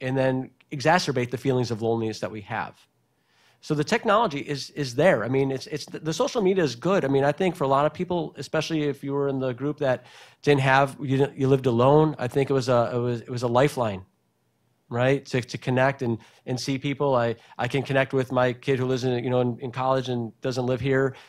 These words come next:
Um, you know, it's, it's a nice thing to do. So I, I think there's a lot of, you know, uses for it,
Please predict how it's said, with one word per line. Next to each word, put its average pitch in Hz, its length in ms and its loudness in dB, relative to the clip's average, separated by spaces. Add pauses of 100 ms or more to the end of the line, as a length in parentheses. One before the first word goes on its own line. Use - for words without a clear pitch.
(140)
Um, 120 400 2
you 143 80 -4
know, 131 140 4
it's, 135 300 -2
it's 151 160 -4
a 151 40 2
nice 143 280 0
thing 151 220 0
to 123 120 -10
do. 117 440 -2 (340)
So 147 120 0
I, 147 200 2
I 151 40 0
think 220 240 0
there's 175 140 2
a 147 60 -2
lot 147 200 6
of, 120 200 0 (640)
you 160 80 -4
know, 131 260 2
uses 139 640 -2
for 120 300 2
it, 123 140 -6